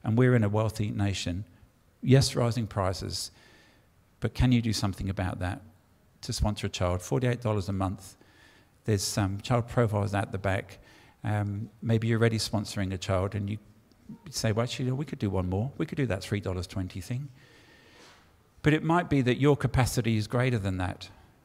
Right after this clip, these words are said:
There's a, a company up in the north of Queensland, and, um, they sponsor, last year they sponsored fifty children. And they said, "As a company, we wanna do that. We wanna do a face step every year." And their, their target is for the end of this financial year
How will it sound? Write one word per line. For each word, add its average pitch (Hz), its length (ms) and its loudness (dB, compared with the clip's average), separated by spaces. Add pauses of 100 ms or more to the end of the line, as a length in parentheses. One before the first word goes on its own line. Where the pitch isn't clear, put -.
(960)
There's 131 180 4
a, 127 120 6
a 123 100 0
company 160 340 2
up 120 180 2
in 117 80 0
the 117 60 2
north 117 240 2
of - 60 -6
Queensland, 117 640 0
and, 110 280 2
um, 110 280 2 (220)
they 143 120 6
sponsor, 120 640 2 (800)
last 127 260 2
year 120 80 0
they 110 100 4
sponsored 117 380 -2
fifty 113 300 -2
children. 92 400 -2 (1120)
And 113 80 -2
they 110 60 2
said, 113 180 2
"As 113 100 2
a 117 40 0
company, 120 300 2
we 120 80 6
wanna 113 200 6
do 110 160 2
that. 101 120 4
We 107 60 -2
wanna 117 160 4
do 113 100 4
a 104 40 4
face 123 320 2
step - 180 -2
every 110 240 2
year." 101 380 2
And 107 160 2
their, 110 100 4 (160)
their 107 140 4
target 120 400 2
is 98 240 -2
for - 100 2
the 120 160 2
end 110 100 8
of 107 60 8
this 123 140 6
financial 110 420 4
year 98 220 4